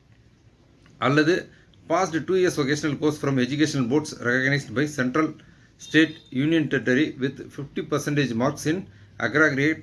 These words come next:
and fifty marks in, uh, English in vocational course or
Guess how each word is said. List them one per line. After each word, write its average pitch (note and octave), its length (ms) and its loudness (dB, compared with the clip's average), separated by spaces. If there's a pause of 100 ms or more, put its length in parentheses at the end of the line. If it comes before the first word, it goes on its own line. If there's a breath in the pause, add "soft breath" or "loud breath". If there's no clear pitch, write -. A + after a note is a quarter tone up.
(160)
and B2+ 100 -2 (100)
fifty C#3 260 -6 (100)
marks C#3 280 0
in, D#3 80 2 (840 soft breath)
uh, A#2 180 -2
English D#3 300 4 (300)
in C3 60 -4 (100)
vocational C#3 440 -2
course C3 220 -2 (800 soft breath)
or C3 60 4